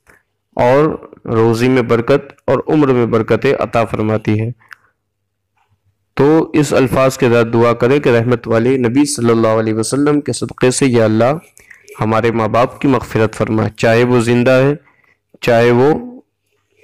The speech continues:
ज़िंदा नहीं है। दोनों तरीक़े से आप दुआ कर सकते हैं और जब भी दुआ करें ये अल्फाज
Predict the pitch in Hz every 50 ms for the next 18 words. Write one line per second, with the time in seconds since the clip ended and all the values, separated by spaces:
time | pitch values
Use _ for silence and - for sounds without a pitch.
0 | _ - _ _ _ _ _ _ _ _ _ _ _ _ - 127 113 110 113 117
1 | 107 117 120 139 - - - _ _ _ - 117 123 123 120 123 123 120 113 107
2 | 107 107 117 170 - _ - - 120 120 135 143 156 156 143 147 143 147 143 143
3 | 147 143 - 147 139 135 123 123 123 123 120 - 120 - - - 123 120 - 127
4 | 127 135 147 165 - _ _ _ _ _ _ _ _ _ _ _ _ _ - -
5 | 110 113 117 117 117 113 113 120 120 - 156 156 165 180 170 151 147 143 139 135
6 | 127 - 131 123 127 139 143 151 - - - - - - - 139 135 127 113 -
7 | - 120 120 127 139